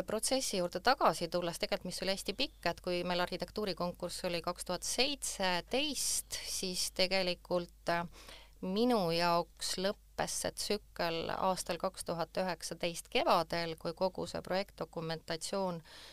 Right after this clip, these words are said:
sai üle antud siis ka ehitajale, kes võitis ehitushanke. Ja, ja kui lihtsalt rääkida ka nagu sellest mudelprojekteerimise eripärast või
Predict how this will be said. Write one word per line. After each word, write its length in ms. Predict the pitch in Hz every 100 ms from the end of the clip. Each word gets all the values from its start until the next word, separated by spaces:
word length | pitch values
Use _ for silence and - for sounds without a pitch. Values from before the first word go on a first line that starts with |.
| -
sai 220 | - 185 180
üle 160 | 185
antud 400 | 170 165 - 160
siis 340 | - 165 165 -
ka 160 | 165 165 160 - 76 - 165 165 156 160 - - -
ehitajale, 560 | - 180 190 220 247 294 - -
kes 200 | 175 -
võitis 280 | 175 - 180
ehitushanke. 760 | 269 254 180 196 180 - 170 165 - - - - - - -
Ja, 340 | - 180 180 170
ja 120 | - 185
kui 180 | 190 185
lihtsalt 280 | 202 - -
rääkida 380 | 202 - 170 170
ka 120 | 185
nagu 180 | 180 175
sellest 280 | 180 170 175
mudelprojekteerimise 1000 | 202 214 175 - 160 - 190 180 165 165 202
eripärast 540 | 220 165 160 156
või 60 | -